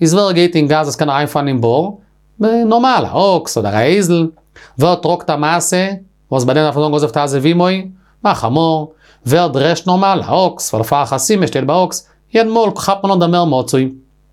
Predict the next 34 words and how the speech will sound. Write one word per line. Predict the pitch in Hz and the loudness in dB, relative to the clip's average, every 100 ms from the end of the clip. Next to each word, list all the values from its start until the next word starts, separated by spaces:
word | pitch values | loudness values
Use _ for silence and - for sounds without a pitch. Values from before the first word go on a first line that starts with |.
| _ _ _ - - - | _ _ _ -20 -20 -4
אבער | 98 92 | -2 0
פארט, | - 190 156 - - | 2 0 0 -6 -12
אזוי | - 113 | -2 -2
די | |
קענסט | 113 143 131 | 0 -2 -2
שטיין | 147 135 | -2 -2
ביי | |
הבור | 120 131 135 | -2 -2 -2
בכלל, | 120 151 240 220 110 - _ _ | -2 -2 0 -2 -4 -10 _ _
ווען | - 127 | -2 0
נאר | 147 | 0
פאל | 160 143 | -2 -4
שור | - 156 | -2 -2
מהנפל, | 156 175 254 - 98 85 _ _ | 0 0 -2 -2 -6 -8 _ _
ווייל | 135 135 | -4 -2
ער | |
שטיין | - 160 | -2 0
בכלל | 139 - 151 160 156 135 117 - _ - | 0 0 0 0 0 -4 -8 -14 _ -4
דער | 135 143 135 | 0 2 0
שור | 123 - 151 147 131 117 | -2 0 2 2 2 0
והחמור, | 117 127 98 107 196 226 | 0 -2 -2 0 -2 -2
דאס | 208 240 | -2 0
קומט | 247 240 | 0 -2
אויף | 226 | -2
מיעוט, | 240 262 214 | 0 0 0
מען | 202 | 0
האט | |
געזען, | 196 220 233 226 _ _ | 2 2 0 -4 _ _
שור | - 208 196 | -2 0 0
ולא | 185 | 0
אדם | 185 | 0
חמור | 175 170 180 | 0 0 0
ולא | 175 | 0
כלים. | 165 117 113 117 | 0 0 0 -2